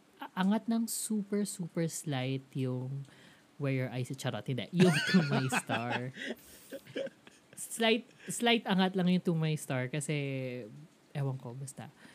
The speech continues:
Speaker 1: Tap-, pero etong ano, etong Wish You,
Speaker 2: Mm.
Speaker 1: lumalaban because of its soundtrack for me.
Speaker 2: Of its?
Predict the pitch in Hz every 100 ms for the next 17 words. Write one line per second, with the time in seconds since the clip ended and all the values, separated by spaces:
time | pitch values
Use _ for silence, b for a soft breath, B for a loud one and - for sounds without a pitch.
0 | B 185 175 _ 185 180 180 175 196 170
1 | 185 180 160 127 120 127 151 151 151 147
2 | 143 143 143 135 - 131 117 123 - -
3 | 151 131 113 113 160 170 160 151 135 131
4 | 120 117 120 123 127 123 - 135 147 -
5 | 127 123 131 127 - 131 117 110 - 120
6 | 113 - _ _ _ _ _ _ 127 113
7 | 110 - 139 151 127 120 - - - -